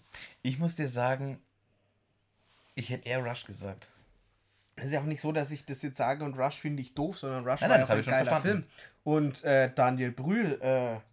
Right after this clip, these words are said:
Speaker 1: Auch der hat unfassbar viel auf die Eier bekommen, mm, sehr häufig auch zu Recht, weil sein Schauspiel, sagen wir mal, ein, ein mittleres, ja, bisher war, aber da war er einfach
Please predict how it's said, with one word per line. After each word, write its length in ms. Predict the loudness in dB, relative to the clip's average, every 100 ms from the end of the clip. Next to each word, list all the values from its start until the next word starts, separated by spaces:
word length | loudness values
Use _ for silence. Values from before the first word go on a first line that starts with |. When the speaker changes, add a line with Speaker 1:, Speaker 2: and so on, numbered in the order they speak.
| _ _ _ _ _ -14 0
Speaker 1:
Auch 220 | 0 0 -8 -4
der 200 | -2 0
hat 180 | -2 -4 _ _ -6
unfassbar 520 | -2 0 0 -2 -6
viel 220 | -2 -2
auf 80 | -2
die 160 | -4 0
Eier 180 | 2 0
bekommen, 560 | -2 -4 -2 -4 -6 -12 -14
mm, 540 | -8 -6 -6 -6 -6
sehr 200 | -4 -2
häufig 360 | 0 -2 -4 -8
auch 180 | -8
zu 120 | -10 -6
Recht, 340 | -6 -6 -20 _ _ -20 -20 -12
weil 100 | -4
sein 140 | -4
Schauspiel, 720 | 0 0 0 -2 -2 0 -2 -6 -2
sagen 220 | 2 4
wir 60 | 4
mal, 260 | 4 4
ein, 520 | 4 4 4 4 -2 -2
ein 180 | 2
mittleres, 580 | 2 4 4 4 2 0 -12 -20 -20 _ _
ja, 360 | -2 2 4 4 -2 _ _ _ -20 -8
bisher 300 | -2 2 4
war, 200 | 4 2
aber 160 | 0 -4
da 320 | -2 -2 -2
war 160 | -2 -4
er 60 |
einfach 320 | -6 -6 -8